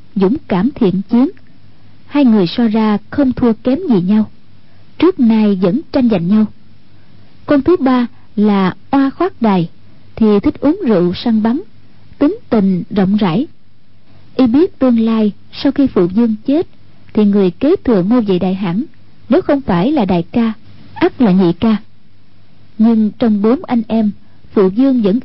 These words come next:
yêu thương em mình là Đà Lôi nhất. Người mà Đại Hãn lập quyết không phải là mình. Vì vậy xưa nay không hề tranh giành với ai. Ba người kia đều đối xử tốt với y. Quách Tĩnh nghe Hoa Tranh nói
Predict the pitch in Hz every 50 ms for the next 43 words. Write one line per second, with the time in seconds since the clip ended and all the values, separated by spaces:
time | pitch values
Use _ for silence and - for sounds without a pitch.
0 | - - 285 277 262 269 - 269 269 254 240 226 - - 277 285 277 240 220 208
1 | 190 - - - - - - - - 202 208 202 202 196 185 175 - - 220 220
2 | 214 190 180 175 190 208 214 208 208 269 359 - - - - - - - - -
3 | - - 226 226 233 220 208 208 202 185 - - 220 220 214 190 185 208 208 185
4 | 208 294 320 262 196 - - - - - - - - - - 302 392 - - -
5 | - - 285 269 247 - 185 226 294 302 214 190 196 180 160 165 - - - -
6 | - - - - - 208 233 226 196 214 190 185 196 202 - - 269 262 240 233
7 | 233 220 220 220 214 - - - 294 285 262 247 208 180 175 - 247 247 226 208
8 | 190 175 165 190 285 320 - 233 226 220 208 - - - - - - - - -
9 | - - - - - - - - 247 277 269 226 208 185 165 - - 240 233 233
10 | 226 220 - - - - 196 196 202 190 180 180 196 262 320 - - 185 185 -
11 | - - 277 311 359 - 302 311 - - 226 214 190 - - - - - - -
12 | - - - - - - - 359 - - - 180 175 208 294 330 302 262 240 247
13 | 226 - - 220 208 208 214 233